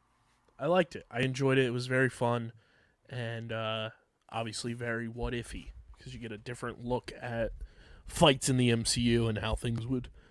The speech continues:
would go down. Um, but Christian, I will give you the floor for episode three.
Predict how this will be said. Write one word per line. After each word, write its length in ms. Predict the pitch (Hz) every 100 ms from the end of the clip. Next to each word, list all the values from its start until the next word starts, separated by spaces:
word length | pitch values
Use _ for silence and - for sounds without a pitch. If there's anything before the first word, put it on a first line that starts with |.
| - - -
would 180 | 139 127
go 220 | 120 123
down. 480 | 117 110 117 131 131 - - - - -
Um, 640 | 123 120 110 107 110 110 - _ _ _ _ -
but 120 | 127
Christian, 360 | - 143 - 131
I 120 | 120
will 120 | 131
give 200 | 123 127
you 180 | 123 139
the 100 | 131
floor 600 | - 135 131 104 110 - - - _
for 500 | - - 113 107 107
episode 480 | 101 - - 101 -
three. 440 | - 101 92 92